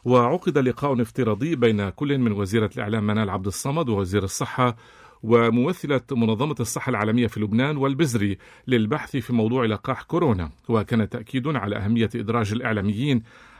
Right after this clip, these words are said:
على أولى لوائح التلقيح ضد كورونا، حيث سيتم وضعه ضمن الخطة الإعلامية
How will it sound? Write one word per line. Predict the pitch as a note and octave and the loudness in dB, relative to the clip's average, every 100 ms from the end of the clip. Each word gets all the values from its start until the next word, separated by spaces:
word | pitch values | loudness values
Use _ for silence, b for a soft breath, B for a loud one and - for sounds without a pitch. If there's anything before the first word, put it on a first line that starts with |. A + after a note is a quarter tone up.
| - | -10
على | G#2 A2 A2 | -2 0 0
أولى | - F#3+ D#3+ | 0 0 2
لوائح | A#2 G2+ B2+ - | 2 2 0 -4
التلقيح | - G#2+ G2 C3+ A#2 | -4 -4 -2 -4 -6
ضد | A#2+ D#3+ C3 C3+ | -6 -6 -4 -4
كورونا، | - D3+ A#2 F#2 F2 _ _ | 0 2 2 2 -4 _ _
حيث | - A#2+ - A2 | 0 0 0 -4
سيتم | G2 A2 G2 C3 B2+ | -2 -2 -2 0 2
وضعه | G#2 A#2+ G#2+ G#2+ | 2 0 0 0
ضمن | A2 A#2+ | 2 2
الخطة | G2 - - A#2+ | 0 -4 -4 -4
الإعلامية | A2 G2 A#2+ A#2+ A#2 | -2 -2 0 2 0